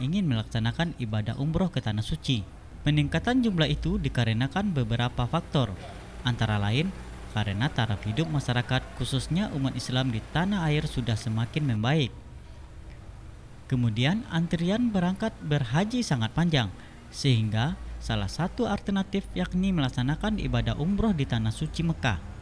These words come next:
Di Sumatera Barat sendiri, pada bulan Desember ini telah memberangkatkan sebanyak enam ratus jemaah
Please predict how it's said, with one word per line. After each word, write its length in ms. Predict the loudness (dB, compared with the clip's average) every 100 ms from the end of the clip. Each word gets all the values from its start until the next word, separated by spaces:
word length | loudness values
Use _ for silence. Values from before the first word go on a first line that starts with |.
| -12 -12 -12 -12 -14 -14 -14 -4
Di 160 | -2
Sumatera 400 | 0 0 0 -2
Barat 240 | 0 -2 0
sendiri, 480 | 0 2 2 0 -4 -10 -6 -2
pada 160 | 0
bulan 320 | 0 0 2
Desember 360 | 2 2 2 2
ini 280 | 2 0 2
telah 280 | 0 0 0
memberangkatkan 960 | 0 0 2 0 0 -2 0 0 0 0
sebanyak 480 | 0 0 2 0
enam 240 | 0 2 2
ratus 400 | 0 -2 -4 0
jemaah 420 | 2 2 0 0